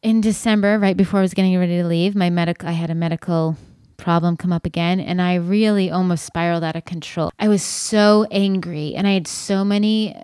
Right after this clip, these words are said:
unserving negative emotions surface because I thought they were taking me off this course. Now, I had, with my dad, built a bed in my Pontiac Vibe. We built this really cool system where I had two drawers, like, there were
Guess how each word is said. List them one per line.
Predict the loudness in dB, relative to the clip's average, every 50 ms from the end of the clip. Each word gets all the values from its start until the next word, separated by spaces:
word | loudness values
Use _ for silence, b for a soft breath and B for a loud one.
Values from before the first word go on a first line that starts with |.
| -20 _ _ _ _
unserving | 0 2 2 2 2 0 -2 -2 0 0 2 2 2 0 0 0
negative | 0 0 0 2 0 0 0 0
emotions | -2 0 0 0 0 0 -2 -4 -2 -2 -4 -4 -8 -12 -16 -20 _ -14
surface | -10 -8 -8 0 2 4 4 4 2 0 -4 -4 -6 -6
because | 0 2 2 2 4 4 6 6 4 4 0 -4
I | -2 -2 -2 0
thought | 0 0 0 0 0 0
they | 0 2
were | 2 0
taking | 0 -2 -6 -4 -2 -2 0
me | 0 2 2
off | 0 -2 -2 -4
this | -8 -10 -10 -10
course. | -12 -4 -2 0 0 0 0 -2
Now, | 0 0 2 2
I | 2 2
had, | 2 2 0 -2
with | -4 -8 -6 -4
my | -4 0
dad, | 2 2 4 4 2 2 2
built | 2 2 2 0 -4
a | -4
bed | 0 0 0 2 2
in | 2 0
my | 0 0
Pontiac | 0 -2 0 0 0 0 0 -2 -2
Vibe. | 0 2 2 4 4 2 2 2
We | 0 2
built | 2 2 0 0
this | -2 -8 -6 -2
really | 0 2 2 0 0
cool | -2 -6 -6 -6
system | -4 0 0 0 0 0 0 -2 0 0
where | 0
I | 0 0
had | 0 -2 -4
two | -6 -4 0 0 0
drawers, | 2 0 0 2 2 4 2 2 0
like, | -2 -2 -2 0
there | 0 0
were | 0 -2